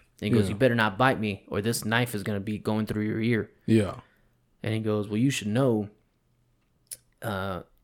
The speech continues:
Speaker 1: sudden traumatic thing causes the jaws to lock down." And
Speaker 2: Oh.
Speaker 1: he, he pretty much says, like, "I'll bite your dick off if you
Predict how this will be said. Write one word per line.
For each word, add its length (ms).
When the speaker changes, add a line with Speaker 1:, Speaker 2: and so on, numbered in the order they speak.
Speaker 1:
sudden 440
traumatic 500
thing 260
causes 360
the 80
jaws 440
to 80
lock 340
down." 380
And 180
Speaker 2:
Oh. 60
Speaker 1:
he, 160
he 60
pretty 140
much 180
says, 180
like, 160
"I'll 120
bite 280
your 100
dick 260
off 240
if 140
you 320